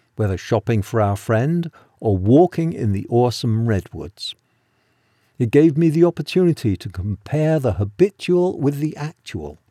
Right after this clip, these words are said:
and work on being present with what is. I so often decline what is different until nudged into it, and nearly every time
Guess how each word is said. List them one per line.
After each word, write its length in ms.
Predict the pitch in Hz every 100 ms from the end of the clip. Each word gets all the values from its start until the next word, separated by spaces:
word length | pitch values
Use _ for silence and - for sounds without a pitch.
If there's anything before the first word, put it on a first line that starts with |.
| _
and 220 | 107 92
work 280 | 104 147 175
on 220 | 113 101
being 360 | 87 127 156 175
present 520 | - 135 - 92 -
with 180 | 113 95
what 260 | 98 90 -
is. 440 | 107 95 80 - - _ _ _ _ _ _ _ _
I 140 | 120
so 280 | 120 - 165
often 320 | 143 131 135
decline 640 | 110 - - 151 165 139 104
what 200 | 90 -
is 140 | 92
different 460 | - 101 - 104 -
until 380 | 110 98 143 135
nudged 560 | 104 98 127 117 95
into 400 | 311 117 107 98
it, 180 | 78 - _ _ _ _ _
and 220 | 123 117
nearly 420 | 135 180 170 151
every 340 | - 135 - 180
time 440 | - 131 113 87